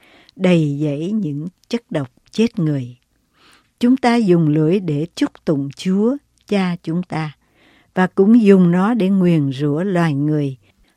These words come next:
là loài được tạo dựng theo hình ảnh Đức Chúa Trời. Từ một miệng mà ra cả sự chúc tụng lẫn nguyền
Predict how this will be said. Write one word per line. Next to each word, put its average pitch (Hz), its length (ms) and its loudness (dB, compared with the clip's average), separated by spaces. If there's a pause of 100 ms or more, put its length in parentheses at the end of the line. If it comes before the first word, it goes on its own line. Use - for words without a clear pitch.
là 185 260 -4
loài 175 520 -2
được 160 280 -4
tạo 170 260 -4
dựng 156 340 -4 (140)
theo 233 240 -4
hình 151 300 -6
ảnh 151 420 -8
Đức 220 120 -6 (180)
Chúa 202 220 -6
Trời. 139 340 -8 (1000)
Từ 190 180 6
một 185 240 2
miệng 170 420 0
mà 170 140 -2
ra 220 340 -2 (140)
cả 156 280 -6
sự 143 300 -8 (220)
chúc 320 140 -6 (160)
tụng 143 280 -4 (320)
lẫn 160 380 -4
nguyền 160 360 0